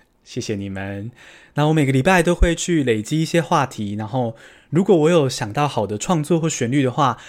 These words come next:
也会跟大家分享。所以我一定会继续更新的，因为我也好喜欢这样子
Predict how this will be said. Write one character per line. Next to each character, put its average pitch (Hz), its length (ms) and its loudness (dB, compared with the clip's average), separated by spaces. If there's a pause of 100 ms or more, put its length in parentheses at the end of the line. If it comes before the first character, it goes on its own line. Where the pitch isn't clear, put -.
(140)
也 123 100 2
会 139 60 2
跟 156 120 0
大 156 140 2
家 156 80 0
分 196 180 2
享。 - 160 0 (720)
所 - 220 0
以 139 640 0 (340)
我 143 160 2
一 156 40 4
定 214 120 2
会 240 100 4
继 214 100 -2
续 190 140 2
更 156 180 4
新 151 220 0
的， 127 140 2
因 160 80 0
为 202 80 2
我 165 140 2
也 160 40 4
好 139 240 0
喜 - 180 -4
欢 135 240 0
这 139 80 0
样 135 160 0
子 104 280 -6